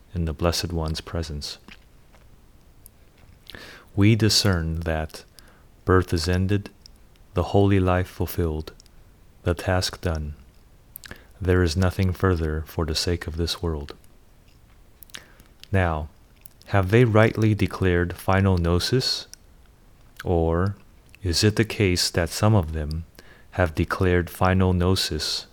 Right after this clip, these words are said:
out of overestimation? Sunakkatta, of the monks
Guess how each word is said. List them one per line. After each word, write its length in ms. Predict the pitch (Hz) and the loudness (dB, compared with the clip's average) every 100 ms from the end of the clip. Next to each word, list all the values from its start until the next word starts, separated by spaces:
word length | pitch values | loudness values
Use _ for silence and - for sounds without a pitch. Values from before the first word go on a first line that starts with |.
| - | -4
out 160 | 92 | 0
of 140 | 87 80 | 0 2
overestimation? 1080 | 90 87 85 87 - - 85 95 - 76 78 - - - _ - - - - - _ - _ - - - - - - - - - _ - - - - - - | 2 2 2 0 -2 -4 -2 -2 -2 -6 -10 -14 -20 -20 _ -20 -20 -20 -20 -20 _ -20 _ -20 -20 -20 -20 -20 -20 -20 -20 -20 _ -20 -18 -18 -20 -20 -14
Sunakkatta, 1300 | - 123 117 104 104 - - 95 - - 76 73 - - - - - - - - - | -2 0 4 4 2 -2 -2 -2 -2 -6 -6 -6 -12 -20 -20 -20 -20 -20 -20 -10 -6
of 120 | 92 | 0
the 120 | 95 | 2
monks 600 | 101 123 147 - - - | 4 4 2 0 -4 -6